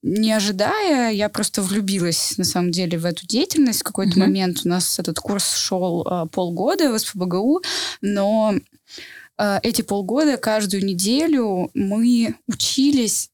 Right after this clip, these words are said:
Speaker 1: работать с людьми, не вставая на какую-то из сторон, потому что в медиации есть определенный м-, протокол, которому
Speaker 2: Мгм.
Speaker 1: с-, ну, нужно следовать, и нас просто останавливали в какой-то момент, если мы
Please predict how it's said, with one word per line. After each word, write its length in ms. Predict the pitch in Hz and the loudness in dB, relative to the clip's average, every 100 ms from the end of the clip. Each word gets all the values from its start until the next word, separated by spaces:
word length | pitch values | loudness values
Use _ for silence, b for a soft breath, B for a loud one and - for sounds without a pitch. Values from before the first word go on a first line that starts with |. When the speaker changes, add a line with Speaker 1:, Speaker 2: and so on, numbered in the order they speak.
| _ | _
Speaker 1:
работать 540 | 202 208 233 233 196 | -2 0 0 0 -4
с 80 | - | -2
людьми, 280 | 208 202 311 | -4 0 0
не 180 | 247 247 | 2 -2
вставая 540 | 247 - 190 214 226 | -2 -2 -2 0 0
на 120 | 208 | 0
какую-то 600 | - 175 - 214 202 196 185 | -2 -6 -4 -4 -2 -4 -2
из 240 | 208 190 | -2 -4
сторон, 460 | - 208 202 165 156 | -2 0 2 0 0
потому 280 | - 165 | -4 -4
что 560 | 160 - 180 175 170 170 | -4 -4 -2 0 -2 -2
в 540 | 175 175 170 165 165 170 B B B | -4 -4 -2 -2 -2 -6 B B B
медиации 640 | 180 180 180 165 160 - 165 | -4 0 0 0 -2 -2 -2
есть 220 | 160 - | -4 -6
определенный 400 | - 165 165 165 160 | -8 -4 0 0 0
м-, 60 | - | -4
протокол, 600 | 175 175 196 311 403 440 | -6 -6 -4 -2 -2 -2
которому 300 | 214 165 180 185 | 0 4 4 4
Speaker 2:
Мгм. 40 | |
Speaker 1:
с-, 220 | - - _ | 0 -6 _
ну, 180 | 196 190 | -4 -2
нужно 280 | 185 185 156 | 0 0 -2
следовать, 540 | - 240 403 302 202 | 0 0 2 0 0
и 20 | 180 | -4
нас 120 | - | -2
просто 300 | 240 254 180 | -2 -2 -2
останавливали 760 | 165 - 208 170 156 165 165 165 | -2 -2 0 0 -2 -4 -4 -4
в 80 | |
какой-то 260 | - 175 175 | -4 -2 0
момент, 380 | 185 269 480 427 | 2 2 0 -2
если 320 | 196 - - | -2 -2 -2
мы 280 | 175 254 | 2 4